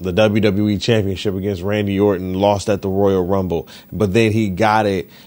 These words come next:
you know, in a triple threat match against Triple H and Edge.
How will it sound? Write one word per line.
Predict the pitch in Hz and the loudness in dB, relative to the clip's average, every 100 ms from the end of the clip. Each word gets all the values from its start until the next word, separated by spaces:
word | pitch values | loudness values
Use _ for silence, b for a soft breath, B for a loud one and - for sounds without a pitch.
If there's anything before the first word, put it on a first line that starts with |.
| - | -8
you | 101 113 | 0 2
know, | 104 101 | 2 2
in | |
a | 98 | 0
triple | - 120 95 | 0 0 0
threat | 104 110 104 | 0 2 2
match | 104 101 98 | 0 -2 -4
against | 98 98 98 - B B B | -4 -4 -4 -6 B B B
Triple | - 120 110 107 | -4 -2 2 2
H | 101 | 2
and | 101 | 0
Edge. | 101 95 87 | 2 2 0